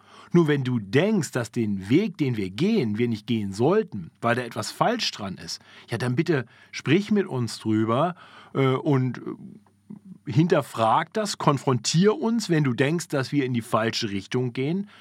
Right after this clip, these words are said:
Äh, das ist deine Verantwortung als Gemeindemitglied, äh, auch Acht zu haben auf die Lehre und Leitung in der Gemeinde und auch gegebenenfalls den Ältesten mal, äh, bewusst ins Leben zu sprechen und sagen, "Hey Brüder,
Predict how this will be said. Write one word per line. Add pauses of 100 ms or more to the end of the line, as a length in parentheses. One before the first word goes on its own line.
(280)
Äh,
das
ist
deine
Verantwortung
als
Gemeindemitglied, (440)
äh,
auch
Acht
zu
haben
auf
die
Lehre
und
Leitung
in
der
Gemeinde
und
auch
gegebenenfalls
den
Ältesten
mal, (400)
äh,
bewusst
ins
Leben
zu
sprechen
und
sagen,
"Hey
Brüder,